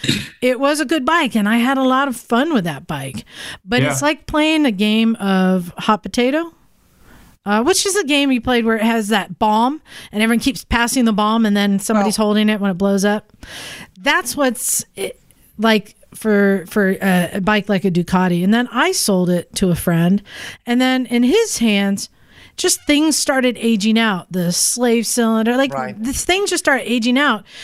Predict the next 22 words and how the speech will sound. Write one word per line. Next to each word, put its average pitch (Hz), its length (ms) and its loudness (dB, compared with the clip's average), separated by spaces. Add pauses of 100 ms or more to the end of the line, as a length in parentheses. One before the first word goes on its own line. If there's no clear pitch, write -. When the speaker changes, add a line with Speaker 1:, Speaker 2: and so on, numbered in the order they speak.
(140)
Speaker 1:
and 285 100 0
it 302 60 4
was 277 120 0
expensive 233 760 0
and 233 160 2
expensive 247 720 0
and 196 100 2
expensive 214 880 -2 (200)
Speaker 3:
Can, 240 260 0
Speaker 1:
to 254 180 -2
Speaker 3:
can 226 80 0
I 220 40 0
Speaker 1:
repair 240 140 0 (120)
Speaker 3:
share - 80 0
Speaker 1:
these 269 80 -2
Speaker 3:
the 277 60 -4
Speaker 1:
things. 156 120 -4 (100)
Speaker 3:
experience 233 640 -2
of 214 120 -4
a 214 80 -4
young 208 320 0
man, 196 500 -2